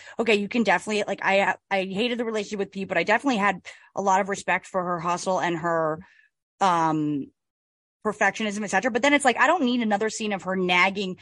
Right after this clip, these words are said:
"Kylie, I know you can pay for it, but don't touch anything." It's like, she actually doesn't, yeah, like, I don't, I'm not like, "Oh, she seems dope to hang out with." I'm just like, "Oh, she's, like,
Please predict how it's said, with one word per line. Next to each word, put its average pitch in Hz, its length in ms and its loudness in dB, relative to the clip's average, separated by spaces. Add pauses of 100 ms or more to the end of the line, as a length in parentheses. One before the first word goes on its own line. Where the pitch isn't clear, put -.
(180)
"Kylie, 254 320 4
I 233 80 2
know 233 120 2
you 269 100 0
can 302 160 2
pay 214 160 0
for 233 180 0
it, 247 120 -2
but 220 140 -4
don't 226 240 0
touch 226 280 0
anything." 196 520 -4
It's 202 140 -4
like, 220 200 2 (140)
she 269 200 0
actually 285 260 4
doesn't, 220 320 2 (200)
yeah, 214 200 2
like, 185 220 -2
I 202 80 2
don't, 220 360 0 (680)
I'm 233 100 2
not 254 200 4
like, 202 300 0 (460)
"Oh, 233 400 -4
she - 180 -10
seems 240 320 -2
dope 226 260 2
to 240 80 2
hang 208 220 -2
out 208 220 -2
with." 165 320 -2
I'm 208 160 0
just 190 140 -4
like, 196 180 0
"Oh, 202 220 2
she's, 185 360 -6
like, 185 300 0